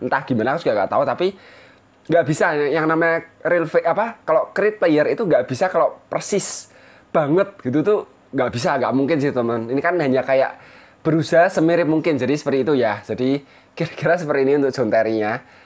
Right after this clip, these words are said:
Jadi yuk langsung aja kita, eh, buat dari pertama name, name-nya Terry, John Terry, J Terry, belakangnya Terry, dan di komentarnya ada Terry.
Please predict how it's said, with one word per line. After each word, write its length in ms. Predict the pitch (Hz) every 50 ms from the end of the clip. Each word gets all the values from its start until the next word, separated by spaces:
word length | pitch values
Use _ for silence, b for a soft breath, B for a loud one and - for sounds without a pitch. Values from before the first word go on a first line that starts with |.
| B B B
Jadi 560 | - 104 95 117 117 120 120 123 120 110 127
yuk 160 | 147 - -
langsung 320 | 120 127 120 117 139 127 123
aja 240 | 120 - 135 135
kita, 640 | - 131 120 127 117 117 113 113 110 113 - B B B B B B B B B B B B
eh, 380 | - 104 107 107 107 107 107 107 104 -
buat 320 | - 104 107 110 117 - - - _ _ _ - - _ _ _ _ _ _
dari 240 | - 113 101 104 101
pertama 240 | - 104 98 107 110
name, 560 | 113 120 127 135 151 170 185 196 185 165 - 147
name-nya 640 | 139 131 131 127 131 147 160 170 180 196 202 208 - - _ _ _ _ _ _ _ _ _ _ _ _
Terry, 320 | 156 156 151 139 143 151 156
John 200 | - 160 143 127
Terry, 320 | 131 135 135 139 139 135 -
J 240 | - - 139 131
Terry, 360 | - - 127 127 127 139 151 -
belakangnya 320 | - 120 110 117 117 131 131
Terry, 280 | 135 123 123 127 147 160
dan 240 | - 147 127 123 120
di 240 | - 135 123 127 123 127
komentarnya 680 | 135 131 131 131 127 131 135 135 135 147 160 147 123
ada 240 | - 123 117 127 135
Terry. 560 | - - - 123 117 113 110 117 120 123 147